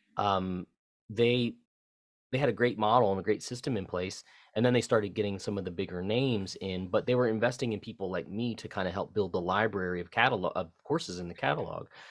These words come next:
and they said, "No, you're building your own audience within our umbrella," which was awesome, and I did do that, and I didn't realize how I was growing, and then I started getting some offers, and what was funny, before I move on from that,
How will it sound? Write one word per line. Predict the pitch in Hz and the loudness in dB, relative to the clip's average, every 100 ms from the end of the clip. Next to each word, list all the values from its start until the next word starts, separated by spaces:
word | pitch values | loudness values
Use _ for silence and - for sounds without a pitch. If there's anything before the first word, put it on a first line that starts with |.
| - - 123 | -20 -2 4
and | 120 117 | 6 6
they | |
said, | 110 123 123 | 4 2 6
"No, | 135 | 4
you're | 120 127 | 4 0
building | 104 123 117 110 104 | 2 0 2 0 0
your | 95 101 | -2 -2
own | 110 113 | 0 0
audience | 95 101 95 87 82 | 2 2 2 -4 -6
within | 90 87 - 95 87 - | -10 -8 -4 -4 -4 -2
our | 87 90 87 80 80 _ _ _ _ | 0 2 2 0 -4 _ _ _ _
umbrella," | 95 87 131 139 82 76 - _ - - | -2 4 6 6 4 -2 -8 _ -16 -8
which | 110 | -4
was | 98 | 4
awesome, | 165 180 - 85 | 6 4 2 -2
and | 123 | 2
I | 117 | 2
did | 110 - | 2 0
do | 117 | 2
that, | 92 87 | 2 2
and | 113 | 4
I | |
didn't | 127 104 | 2 2
realize | 104 113 160 113 85 82 - - | 2 6 8 6 4 -2 -6 -12
how | - 92 87 | -2 0 2
I | 87 | 0
was | 90 87 | -2 -4
growing, | - 90 85 85 90 _ - - _ - - | -4 -2 -2 -6 -8 _ -20 -20 _ -10 4
and | 123 123 | 6 6
then | 127 | 4
I | 123 | 2
started | - 123 107 | 2 2 2
getting | 107 110 | -2 -2
some | 117 104 | -4 -2
offers, | 101 107 - 107 98 - - _ - | 0 0 2 0 0 -8 -16 _ -2
and | 117 | 2
what | 113 | 2
was | - | 4
funny, | 156 110 90 110 | 4 4 0 -4
before | 101 - 107 | -4 2 2
I | |
move | 95 92 | 2 0
on | 110 117 | 0 0
from | 104 | -2
that, | 90 85 | -4 -6